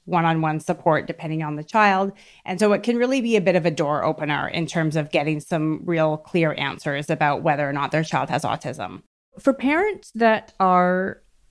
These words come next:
Speaker 2: waiting or, uh, thinking about coming in for a, a diagnosis, can you describe what the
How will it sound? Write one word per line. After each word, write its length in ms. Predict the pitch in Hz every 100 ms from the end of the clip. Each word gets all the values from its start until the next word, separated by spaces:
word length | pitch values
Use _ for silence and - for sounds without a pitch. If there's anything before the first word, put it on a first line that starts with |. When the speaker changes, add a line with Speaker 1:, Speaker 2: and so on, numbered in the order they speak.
| 170
Speaker 2:
waiting 560 | 180 180 185 196 220 226
or, 320 | 160 156 -
uh, 240 | 170 151 151
thinking 440 | - 240 254 196
about 300 | 170 160 -
coming 300 | - 170 165
in 140 | 156
for 280 | 156 170 151 -
a, 280 | 151 139 143 - -
a 60 | 156
diagnosis, 960 | 180 156 - - - - - - - - - - -
can 180 | - 226
you 380 | 262 311 370 403 392
describe 560 | 302 - 208 190 185
what 180 | 180 -
the 180 | 180